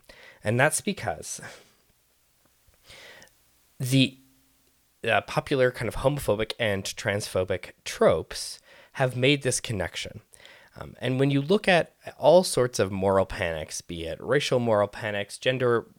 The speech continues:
moral panics, sexuality moral panics, there always is a fear of children. And children are held up as these, um, these, you know, beings that should be protected at all costs,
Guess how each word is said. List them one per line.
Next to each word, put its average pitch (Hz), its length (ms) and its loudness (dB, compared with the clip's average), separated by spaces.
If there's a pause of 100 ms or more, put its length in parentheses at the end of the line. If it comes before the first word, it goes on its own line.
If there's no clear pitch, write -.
moral 95 220 -2
panics, 101 580 -8
sexuality 110 920 -2
moral 92 240 -4
panics, 87 400 -8 (260)
there 123 140 4
always 156 380 4
is 107 240 0
a 101 120 -2
fear 104 340 -2
of 92 280 -2 (140)
children. - 640 -6 (640)
And 101 80 -6
children 107 400 -2
are 95 80 2
held 90 320 0
up 151 320 4
as 90 360 -4
these, 90 520 -12
um, 85 320 -12 (960)
these, 104 300 -6 (240)
you 104 80 -10
know, 87 80 -4
beings 110 420 2
that - 100 -8
should 98 160 -6
be 90 100 -6
protected - 600 0
at 101 100 -2
all 82 160 0
costs, - 640 -2